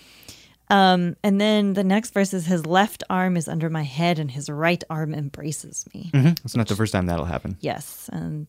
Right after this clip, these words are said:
Speaker 1: there was only one situation where that ever happens, and it is in bed after sex. <gasps>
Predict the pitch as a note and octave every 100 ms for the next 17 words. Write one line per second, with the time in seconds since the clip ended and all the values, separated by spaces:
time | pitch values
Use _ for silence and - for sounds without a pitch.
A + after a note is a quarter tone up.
0 | - D#3+ D3+ F3+ E3 D#3 G3 A3 F#3 E3
1 | E3+ E3 D3+ - - - - _ _ F3
2 | D#3 D3+ - D3 C3+ - - - - -
3 | _ _ _ _ _ _ _ - C#3+ C3+
4 | - - - - - A#3+ G3+ F3 D#3+ D3+
5 | - C#3+ - - - - - F3